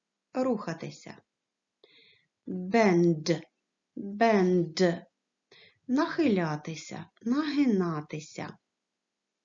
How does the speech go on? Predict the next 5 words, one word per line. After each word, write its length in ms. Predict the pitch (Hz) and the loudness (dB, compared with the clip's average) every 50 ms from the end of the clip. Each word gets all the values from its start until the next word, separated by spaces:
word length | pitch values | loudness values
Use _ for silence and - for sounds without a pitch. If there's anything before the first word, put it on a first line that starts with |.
| _ _ _ _ _ _ _ - | _ _ _ _ _ _ _ -10
Теж 280 | - 170 170 208 233 277 | -4 -2 0 0 0 0
знаємо 400 | 285 277 254 233 214 214 226 226 | 0 0 2 2 2 2 2 0
це 160 | - 254 262 | -4 -6 -6
слово. 520 | - - 240 220 208 196 180 180 180 185 185 _ _ _ _ _ _ _ _ _ _ _ _ _ _ _ _ - - - - - - - _ _ _ _ _ _ - | -6 -4 -4 -2 -2 -2 -2 -4 -8 -10 -12 _ _ _ _ _ _ _ _ _ _ _ _ _ _ _ _ -20 -20 -20 -20 -20 -20 -20 _ _ _ _ _ _ -18
Stretch. 1400 | - - - - - _ _ - - 214 208 202 214 214 214 196 202 - - - - - - - - - | -14 -12 -12 -12 -14 _ _ -2 0 0 2 2 4 4 4 4 2 0 4 8 8 8 8 6 2 -6